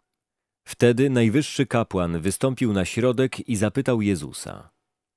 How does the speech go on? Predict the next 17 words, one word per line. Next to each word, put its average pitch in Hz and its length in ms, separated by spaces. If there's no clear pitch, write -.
„Nic 127 300
nie 175 140
odpowiadasz 117 720
na 113 200
to, 107 240
co - 340
oni 127 280
zeznają 104 520
przeciw 92 360
tobie?” 76 460
Lecz 85 320
on 90 240
milczał 104 640
i 113 140
nic 92 300
nie 98 140
odpowiedział. 76 760